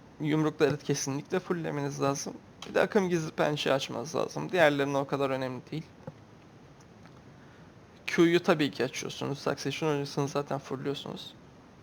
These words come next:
Hava şimşeğini neden kullanmıyorum? Bunun iki avantajı var. İlk avantajını bahsediyorum. W F birini tuttuktan sonra Q E ile iptal edip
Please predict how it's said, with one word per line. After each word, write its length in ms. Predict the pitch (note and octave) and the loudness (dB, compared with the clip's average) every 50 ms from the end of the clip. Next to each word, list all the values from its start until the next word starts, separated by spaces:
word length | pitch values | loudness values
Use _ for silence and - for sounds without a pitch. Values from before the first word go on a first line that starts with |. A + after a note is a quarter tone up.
| - - - | -20 -10 2
Hava 180 | - F#3+ G#3 A3 | 4 6 6 6
şimşeğini 500 | - - A3 G#3 - A3 G#3+ G#3 G#3 G3 | 6 4 2 2 2 2 2 2 0 0
neden 240 | F#3+ F3 F#3+ G3 G3 | 4 4 4 4 4
kullanmıyorum? 680 | - - C#3+ - C#3 C3 C3 B2+ B2 B2 C3 C3+ C#3 | 0 -4 -2 0 0 0 0 0 0 0 0 0 0
Bunun 180 | C#3+ C#3+ B2+ - | 0 0 -2 -4
iki 220 | - - - D3+ | -4 2 4 6
avantajı 500 | C#3 B2+ C3 C3 B2+ - C3 C3 B2 - | 6 6 4 0 0 -6 -8 -6 -6 -6
var. 240 | G2 - - - - - - - - - - - - - - | -8 -8 -8 -12 -16 -20 -20 -20 -20 -20 -20 -20 -20 -12 -4
İlk 220 | - F#3+ G#3+ - - | -2 -2 2 6 8
avantajını 640 | G3 F#3 F3 E3+ E3 - E3+ D3+ D#3 D#3 D#3 D#3 D#3 - - - | 10 10 10 8 6 4 2 2 2 0 0 -2 -2 0 2 2
bahsediyorum. 580 | D#3 D#3 - - D#3 D3 E3 D#3+ C#3+ - - - - - - - - - - - - - - | 2 2 2 -4 -2 0 2 2 2 0 -2 -8 -12 -20 -20 -20 -20 -20 -20 -20 -20 -6 6
W 340 | D#3+ F3 E3+ F#3 F#3 F#3+ F#3+ | 6 8 8 8 6 6 4
F 140 | - - - | 4 2 -2
birini 200 | F#3+ F#3 F#3+ F#3+ | 0 2 2 0
tuttuktan 440 | - - - - - - - G3+ G3 | 0 -4 -16 -18 -12 0 4 4 4
sonra 280 | - - E3 E3+ F#3 | 6 4 4 2 2
Q 240 | F3+ - - F#3 E3 | 0 2 2 4 6
E 200 | - F3 F3 E3+ | 6 6 4 4
ile 120 | E3 E3 | 4 2
iptal 340 | E3 D#3+ - - E3 D#3+ D3 | 0 0 2 6 6 6 8
edip 220 | C#3 C#3 C3+ - | 6 2 0 -2